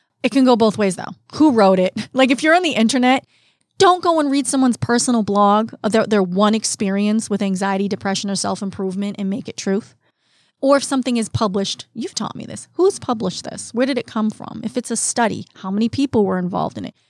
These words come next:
Just do your due diligence and figure out what it is that you're reading.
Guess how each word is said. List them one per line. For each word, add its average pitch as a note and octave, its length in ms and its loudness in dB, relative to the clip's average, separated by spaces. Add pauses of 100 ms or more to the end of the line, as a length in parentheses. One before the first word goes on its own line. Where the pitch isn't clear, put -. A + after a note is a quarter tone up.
Just - 240 -10
do A#3+ 160 2
your A#3 200 2
due G#3+ 200 0
diligence G3+ 640 0
and F#3+ 160 -6
figure F#3+ 240 -4
out F#3+ 100 -4
what F#3+ 160 -2
it F#3+ 100 -4
is F#3 220 -6 (300)
that - 160 -6
you're F#3 160 -2
reading. F#3+ 560 -6